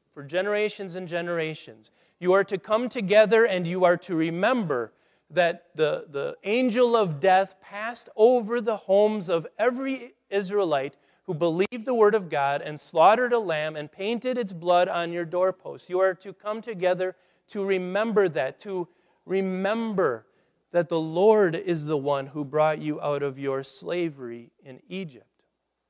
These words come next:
Over the course of the centuries, it became traditional to celebrate this meal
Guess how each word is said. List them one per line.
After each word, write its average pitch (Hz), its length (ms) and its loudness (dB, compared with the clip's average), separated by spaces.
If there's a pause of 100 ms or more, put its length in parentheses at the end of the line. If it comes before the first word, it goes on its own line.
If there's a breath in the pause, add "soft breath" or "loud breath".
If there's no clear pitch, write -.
(800)
Over 156 140 -2
the 190 100 0
course 214 380 2
of 175 200 0
the 160 120 -4
centuries, 143 840 -8 (460)
it 180 160 -4
became 214 600 -4 (180)
traditional 156 1000 -2
to 170 500 -6 (180)
celebrate 190 760 0
this 165 280 -4
meal 156 600 -4